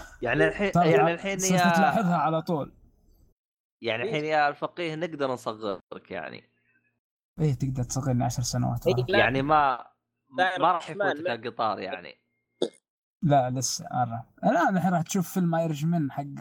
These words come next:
Speaker 2: Netflix اللي طوله
Speaker 3: إيه.
Speaker 2: ثلاث ساعات ونص.
Speaker 3: لا،
Speaker 2: راح
Speaker 3: هذه
Speaker 2: تشوف
Speaker 3: الت-
Speaker 2: دينيرو وهو صغير، وهو بعدين في الأربعين، في الخمسين، لين ما أدري كم عمره الآن.
Speaker 1: يا صالح، تبغى نصغرك؟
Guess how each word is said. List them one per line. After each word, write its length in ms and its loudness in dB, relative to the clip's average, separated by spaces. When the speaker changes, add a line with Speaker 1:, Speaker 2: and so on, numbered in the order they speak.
Speaker 2:
Netflix 640 -6
اللي 120 2
طوله 240 2
Speaker 3:
إيه. 60 8
Speaker 2:
ثلاث 120 6
ساعات 380 0
ونص. 400 -2
Speaker 3:
لا، 60 2
Speaker 2:
راح 80 4
Speaker 3:
هذه 60 0
Speaker 2:
تشوف 200 2
Speaker 3:
الت- 80 2
Speaker 2:
دينيرو 400 0
وهو 160 -2
صغير، 540 -4
وهو 140 -6
بعدين 640 -4
في 60 -10
الأربعين، 580 2
في 60 -8
الخمسين، 500 -2
لين 500 -4
ما 140 -6
أدري 140 -2
كم 200 -2
عمره 200 -2
الآن. 200 -6
Speaker 1:
يا 240 2
صالح، 380 0
تبغى 280 -6
نصغرك؟ 640 -12